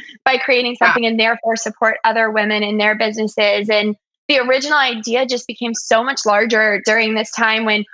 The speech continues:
Speaker 1: we reached out to Jamie O'Bannon with Beauty Bio, or we reached out to Christina with Miguel Andrina, or Miran Crosby, all of these, like, incredible brands, Kelly Wynn. And we're like, "Hey, we're,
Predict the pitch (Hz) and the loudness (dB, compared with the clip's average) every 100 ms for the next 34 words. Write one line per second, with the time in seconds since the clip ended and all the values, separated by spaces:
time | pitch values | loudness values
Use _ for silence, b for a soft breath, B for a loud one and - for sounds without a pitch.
0 | B _ 262 262 247 - 240 214 - 226 | B _ 0 2 0 2 2 2 -2 -2
1 | 214 220 220 220 214 202 202 196 202 202 | 0 0 2 2 0 0 0 -2 0 -2
2 | 202 - 220 220 208 196 190 196 190 190 | -4 -2 0 2 2 2 2 2 2 2
3 | 196 196 196 B _ 262 247 240 - 220 | 2 2 -2 B _ -2 0 -2 0 0
4 | 196 - 226 214 202 190 262 - 247 240 | 0 0 0 2 -2 -2 -4 -4 -6 -2
5 | 226 214 214 220 214 214 214 214 214 208 | 0 0 -2 -4 -2 0 0 -4 -4 -2
6 | 208 202 202 202 202 b b _ 247 247 | 0 0 0 -2 -4 b b _ 0 0
7 | 247 247 247 233 226 220 226 233 247 262 | -2 -2 0 0 2 0 0 2 2 0
8 | 254 240 214 247 233 - - 254 254 233 | -2 -2 -2 -2 -4 -6 0 0 0 0
9 | 220 208 226 214 202 214 - 254 240 240 | -2 -2 0 0 0 -2 -2 0 0 0
10 | 220 214 208 208 214 B B _ 262 269 | 0 0 -2 -4 -8 B B _ -2 2
11 | 277 277 - 370 349 254 240 233 226 | 2 2 0 0 0 0 0 0 -2